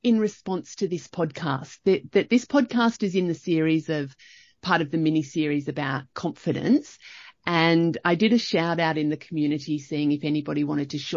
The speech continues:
share their stories. And Casey embraced that opportunity. So I guess it's about that trying new things. So I love that. And many of the, the guests on this podcast, it's the first time that they've been a guest on a podcast.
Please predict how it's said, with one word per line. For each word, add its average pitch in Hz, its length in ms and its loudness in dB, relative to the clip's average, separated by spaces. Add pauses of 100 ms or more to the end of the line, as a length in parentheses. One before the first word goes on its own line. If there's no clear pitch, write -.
(120)
share 151 240 0
their 143 140 0
stories. 202 800 2 (520)
And 233 260 2
Casey 262 440 0
embraced 185 520 -2
that 175 200 -8
opportunity. 151 760 -6
So 185 220 -6
I 190 80 2
guess 220 240 -2
it's - 200 -4
about 202 440 0
that 160 260 -2 (640)
trying 170 880 0
new 147 240 2 (160)
things. 185 720 -2 (420)
So 220 140 -2
I 214 80 4
love 233 360 2
that. 185 500 -6
And 214 280 -4 (400)
many 277 640 6
of 196 340 2 (160)
the, 165 760 -2
the 170 180 -8
guests - 460 -6
on 175 140 0
this 156 200 -2
podcast, 202 680 -6
it's - 180 -4
the 247 100 2
first 302 260 -2
time 220 280 0
that - 100 -2
they've 180 160 -2
been 170 180 -2
a 160 40 -4
guest 160 300 -6
on 165 100 0
a 156 60 -2
podcast. 143 720 -6